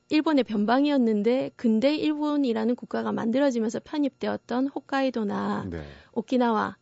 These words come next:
Speaker 2: 음.
Speaker 1: 이런 지역의 답사도 해야 되지 않을까라는 이야기를 하긴 했는데 구체화되진 않았어요.
Speaker 2: 네. 홋카이도 같은 경우는 지금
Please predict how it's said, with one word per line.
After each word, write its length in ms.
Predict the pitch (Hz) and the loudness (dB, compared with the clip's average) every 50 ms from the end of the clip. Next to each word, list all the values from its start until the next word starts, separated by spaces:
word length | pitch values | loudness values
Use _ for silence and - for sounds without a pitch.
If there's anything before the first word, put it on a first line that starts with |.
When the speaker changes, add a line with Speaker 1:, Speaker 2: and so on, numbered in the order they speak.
| _ - | _ -14
Speaker 2:
음. 140 | 190 175 160 | -12 -6 -4
Speaker 1:
이런 240 | - 285 320 330 311 | -4 -2 -2 -2 -2
지역의 440 | - 277 254 240 220 220 226 220 - | 0 0 0 0 0 -2 -2 -4 -4
답사도 1400 | - 214 - - - - - - 190 - 226 - _ _ _ _ _ _ _ _ _ _ - 277 294 320 330 320 | -8 -14 -14 -14 -14 -8 -4 -4 -4 -4 -6 -12 _ _ _ _ _ _ _ _ _ _ -4 -2 -2 -2 -2 -2
해야 180 | 349 339 320 | -2 -2 -2
되지 260 | 262 254 247 - - - | 0 -2 -4 -4 -4 -8
않을까라는 760 | - 302 294 285 277 254 - - 240 247 240 - 214 226 240 | -6 -4 -2 -2 -2 -2 -4 -4 -4 -2 -2 -2 -2 0 0
이야기를 500 | 254 220 202 196 202 202 - 226 233 233 | 0 0 0 -2 -4 -4 -4 -4 -4 -4
하긴 300 | 226 269 277 254 269 269 | -6 -6 -6 -4 -4 -2
했는데 440 | 285 269 247 233 226 233 - 208 - | -2 0 0 0 -2 -2 -4 -4 -8
구체화되진 760 | - - - - - - 269 254 254 - 214 - - 220 226 | -10 -12 -16 -16 -12 -8 -8 -8 -6 -6 -6 -8 -6 -8 -8
않았어요. 500 | 220 214 214 208 - - - - 202 - | -6 -6 -8 -10 -12 -12 -14 -10 -6 -4
Speaker 2:
네. 260 | 101 92 85 80 71 - _ _ - _ _ - | -4 -4 -6 -6 -12 -16 _ _ -20 _ _ -10
홋카이도 320 | 123 - 143 135 131 135 | -2 0 2 2 2 2
같은 280 | 131 120 - - 127 110 | 0 0 0 -2 -2 0
경우는 480 | 113 110 107 107 104 110 117 113 107 | 2 2 2 0 0 0 -2 -2 -2
지금 260 | 98 104 107 107 101 | -4 -4 -4 -4 -6